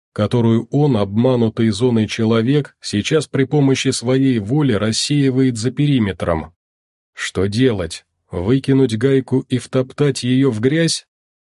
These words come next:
Люди созданы большой землёй и являются её частью, не так ли, Егор? Перебила поток его мыслей Пенка. «Да», —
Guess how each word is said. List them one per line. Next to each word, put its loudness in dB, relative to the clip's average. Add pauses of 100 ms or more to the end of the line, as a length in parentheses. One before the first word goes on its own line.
(280)
Люди 0
созданы 0
большой 0
землёй 2
и -6
являются 2
её 2
частью, -4 (200)
не 0
так -2
ли, -2
Егор? -2 (400)
Перебила -2
поток -2
его 0
мыслей 0
Пенка. -6 (640)
«Да», — 0